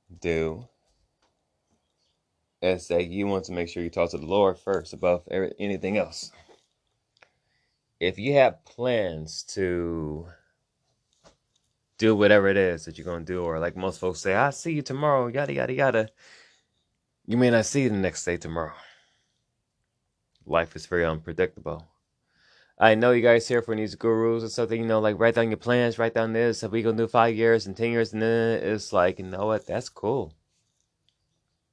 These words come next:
But here's the thing, did you talk to the Lord about any of this stuff? You guys already know, your boy not a perfect Christian.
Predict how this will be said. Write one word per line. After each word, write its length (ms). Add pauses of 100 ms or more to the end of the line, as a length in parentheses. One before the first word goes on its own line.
(1300)
But 180
here's 280
the 60
thing, 400
did 160
you 60
talk 180
to 80
the 80
Lord 220
about 280
any 220
of 160
this 160
stuff? 360 (1300)
You 80
guys 260
already 140
know, 220
your 80
boy 240
not 160
a 20
perfect 320
Christian. 360